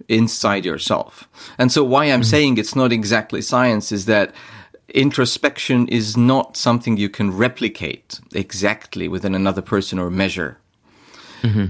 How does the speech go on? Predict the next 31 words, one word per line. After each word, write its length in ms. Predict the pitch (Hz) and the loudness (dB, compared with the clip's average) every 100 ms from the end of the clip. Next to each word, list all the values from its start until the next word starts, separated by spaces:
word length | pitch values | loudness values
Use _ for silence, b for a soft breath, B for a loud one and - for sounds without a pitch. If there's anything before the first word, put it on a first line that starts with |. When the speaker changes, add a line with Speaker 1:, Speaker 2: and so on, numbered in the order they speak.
| - | -4
Speaker 1:
But 200 | - - | -8 -2
basically 600 | 135 147 - 110 - 104 | 0 2 0 -6 -2 0
what 160 | 98 101 | 0 0
happens 460 | 110 110 98 95 | -2 -4 -6 -6
is 140 | 98 95 | -6 -2
that 320 | 92 87 - | 0 -2 -6
y-, 260 | 65 - - | -14 -12 -14
you 320 | - - 104 98 | -14 -6 -4 -2
test, 360 | - 117 - - | -2 -4 -4 -4
as 220 | 110 101 | -2 -2
you 80 | 104 | -4
test 320 | - 104 - | -4 -4 -2
out 200 | 82 80 | -4 -4
the 100 | 90 | -10
hy-, 140 | 87 - _ | -12 -16 _
the 100 | - | -8
hypothesis, 880 | 85 98 143 139 117 - 113 110 117 | -6 -4 -2 -4 -6 -6 -4 -6 -6
you, 420 | 110 104 107 101 - | -4 -4 -4 -6 -10
things 460 | - - 123 117 101 | -20 -6 0 0 2
will 140 | 104 | 2
unfold 600 | 87 101 95 143 120 120 | 2 0 0 0 0 0
and 100 | 104 | 0
you'll 120 | 104 | 0
see 240 | 95 - 117 | -2 0 0
what 160 | 98 | 0
works 260 | 101 123 127 | 0 0 -2
for 120 | - | -6
you, 160 | 101 98 | -4 -2
what 200 | 95 - | -4 0
doesn't, 480 | 123 123 92 104 - B B B B B B B - | 0 0 -4 -4 -8 B B B B B B B -6
and 420 | 98 95 95 90 | -2 0 0 -4